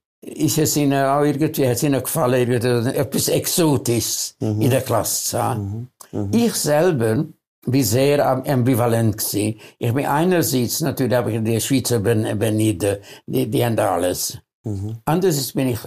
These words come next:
Speaker 1: arrogant gewesen.
Speaker 2: Mhm.
Speaker 1: Ich habe mehr gemacht als ihr. Ne, das,
Speaker 2: Mhm.
Speaker 1: das muss halt so sein.
Speaker 2: Und haben damals Ihre Schulkameraden, haben die gefragt,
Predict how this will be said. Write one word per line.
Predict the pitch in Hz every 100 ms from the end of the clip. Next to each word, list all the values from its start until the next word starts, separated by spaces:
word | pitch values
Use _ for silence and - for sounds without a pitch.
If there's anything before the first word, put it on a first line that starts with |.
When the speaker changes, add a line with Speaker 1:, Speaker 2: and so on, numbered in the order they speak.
| - -
Speaker 1:
arrogant | - 156 175 202 247
gewesen. | - 90 95 113 -
Speaker 2:
Mhm. | 117 104 117 123 -
Speaker 1:
Ich | 170 156 143
habe | 143
mehr | 123 120 117 113
gemacht | - 120 107 -
als | 113 107 -
ihr. | 107 87 107
Ne, | 127 180 277
das, | 247 143 101
Speaker 2:
Mhm. | 113 131
Speaker 1:
das | 180 135
muss | 117 -
halt | 113 113 101
so | 117 107
sein. | 95 110 104 - _ _ - - -
Speaker 2:
Und | 131 120
haben | 135 123 -
damals | 147 175 135 110 123
Ihre | 117 113
Schulkameraden, | 117 139 139 - 127 117 104 - - - - - _ _ _ _ _
haben | 113 104 98
die | 98 90
gefragt, | - - 98 160 101 - - - -